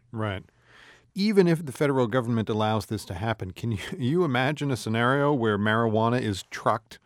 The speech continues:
around the country from Colorado and Washington?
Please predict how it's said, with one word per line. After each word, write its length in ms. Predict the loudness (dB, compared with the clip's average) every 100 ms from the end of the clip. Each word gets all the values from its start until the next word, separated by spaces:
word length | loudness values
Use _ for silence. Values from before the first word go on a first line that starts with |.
| _ _ _ -4
around 300 | 0 2 2
the 60 | 0
country 440 | 0 -2 -2 -2
from 360 | 0 -2 -2 -6
Colorado 440 | -2 0 2 2
and 100 | 0
Washington? 540 | 0 -2 -2 -6 -6